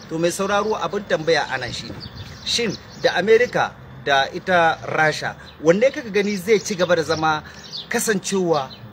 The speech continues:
babban puissance ta nukiliya? Sai ka rubuta mana a comment section mu, insha Allah za mu gani da Amerika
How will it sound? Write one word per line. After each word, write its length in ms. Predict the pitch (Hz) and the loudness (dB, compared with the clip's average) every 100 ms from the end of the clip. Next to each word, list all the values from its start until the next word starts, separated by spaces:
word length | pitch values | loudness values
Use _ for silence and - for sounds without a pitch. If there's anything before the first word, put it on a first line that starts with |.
| - | -2
babban 640 | 180 180 - - 196 214 196 - - - - - | 2 2 -2 -4 -2 -2 -6 -14 -20 -20 -20 -4
puissance 720 | 190 175 - 208 185 - - - - - - | 0 0 0 0 0 -4 -10 -16 -20 -20 -8
ta 360 | 190 185 175 175 - - - | 2 6 6 4 -4 -14 -4
nukiliya? 720 | 165 196 202 170 147 135 104 - - - | 2 4 4 0 2 2 0 -4 -20 -16
Sai 240 | - 180 180 | -8 -6 -2
ka 80 | 160 | -2
rubuta 280 | 165 143 156 | -2 -4 -4
mana 260 | 160 151 135 | -2 -4 -4
a 40 | |
comment 360 | - 143 156 143 139 - | -6 -6 -6 -6 -10 -16
section 500 | - 165 165 - 139 147 | -8 -6 -4 -4 -6 -6
mu, 160 | 143 123 | -8 -10
insha 320 | 135 - 175 | -10 -6 -6
Allah 400 | 160 143 147 139 120 - - - | -6 -6 -6 -6 -10 -16 -20 -12
za 240 | - 160 | 2 2
mu 100 | 180 | 4
gani 340 | 147 151 147 143 147 - - - | 2 0 0 -8 -12 -16 -16 -8
da 100 | 139 123 | -4 0
Amerika 680 | 139 147 175 190 185 147 | 2 4 4 4 4 2